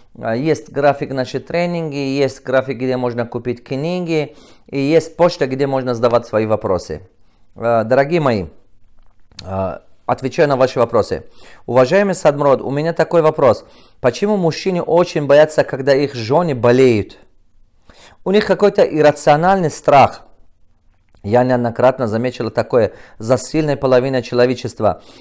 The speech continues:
В большинстве случаев женщины способны само-, самоотверженно ухаживать за своим мужчиной. А вот мужчины делают это очень редко. Есть немало случаев, когда мужчины бросают свои семьи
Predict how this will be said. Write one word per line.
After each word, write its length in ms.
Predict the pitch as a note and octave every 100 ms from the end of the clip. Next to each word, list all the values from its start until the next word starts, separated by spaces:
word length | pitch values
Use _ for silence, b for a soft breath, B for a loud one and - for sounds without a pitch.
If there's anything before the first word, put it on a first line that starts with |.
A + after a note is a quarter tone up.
| B B
В 100 | B2
большинстве 580 | C#3 C#3+ E3 D#3 E3+ E3+
случаев 420 | E3+ F3+ - C#3
женщины 340 | E3 E3+ -
способны 540 | D3 D3 C#3 E3+ D#3 C#3+
само-, 460 | D3+ C#3+ C3+ - b b b
самоотверженно 1040 | - - D3+ D3 C#3+ C3+ E3 G3 D#3+ C#3+ C3
ухаживать 640 | C3 - D#3 E3 C#3+ B2
за 120 | B2
своим 420 | B2 C3 C#3+ D#3
мужчиной. 720 | - B2+ B2 - D#3 B2 G2 - - b b b b
А 80 | A#2+
вот 180 | C3+ B2+
мужчины 440 | B2+ A#2+ - E3+
делают 260 | C#3 C3+ C3
это 160 | C3
очень 460 | - C#3+ C3 - A2+
редко. 460 | A2 G2+ - F#2+ - b b b
Есть 220 | C#3 C#3+
немало 380 | D3+ D#3+ F3 D3
случаев, 400 | - D#3+ D#3 C#3
когда 340 | C#3 C#3 D3
мужчины 480 | C#3+ C3 - D#3 C#3
бросают 480 | B2+ B2 - C#3 C3
свои 240 | C3 C3+
семьи 500 | C3 C3+ C3+ E3